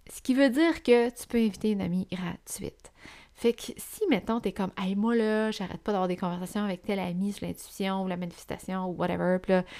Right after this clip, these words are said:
j'aime assez ça, des conversations comme ça », ben là, t'as la chance de suivre le même masterclass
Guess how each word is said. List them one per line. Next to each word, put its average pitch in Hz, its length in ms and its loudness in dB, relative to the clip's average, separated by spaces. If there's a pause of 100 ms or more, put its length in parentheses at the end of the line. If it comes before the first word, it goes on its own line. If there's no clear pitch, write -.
(140)
j'aime 190 180 0
assez 190 200 -2
ça, 214 220 2
des 202 80 4
conversations 185 500 -2
comme 180 160 -6
ça », 240 240 0 (380)
ben 185 140 4
là, 269 80 8
t'as 285 100 4
la 185 160 6
chance 233 240 0
de 202 80 4
suivre 214 240 -2
le 180 100 0
même 196 300 0
masterclass 196 800 -4